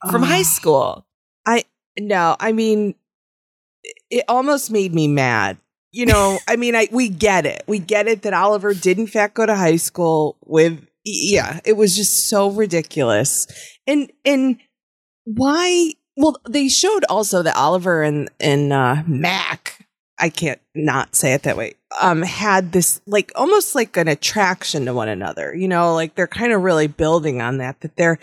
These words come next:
Speaker 2: they really have a connection, you know, and
Speaker 1: Mm-hmm.
Speaker 2: it's like, I don't know. Well, then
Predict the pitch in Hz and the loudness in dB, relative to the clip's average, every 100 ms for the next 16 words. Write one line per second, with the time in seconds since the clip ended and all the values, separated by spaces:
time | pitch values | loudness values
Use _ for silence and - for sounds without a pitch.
0 | - - - 190 240 269 247 214 208 180 | -10 -20 -10 -2 0 2 2 0 -2 -2
1 | 180 175 - - 156 127 135 139 135 135 | 0 0 2 2 2 0 0 0 0 2
2 | 147 - 156 156 165 - 185 160 156 160 | 0 -2 -4 -2 -6 -8 -8 -2 0 0
3 | - 233 214 - - _ _ _ _ _ | 0 0 0 -2 -20 _ _ _ _ _
4 | _ _ _ _ - - 254 233 135 127 | _ _ _ _ -12 -4 0 2 0 -4
5 | 214 240 214 285 | 0 0 2 0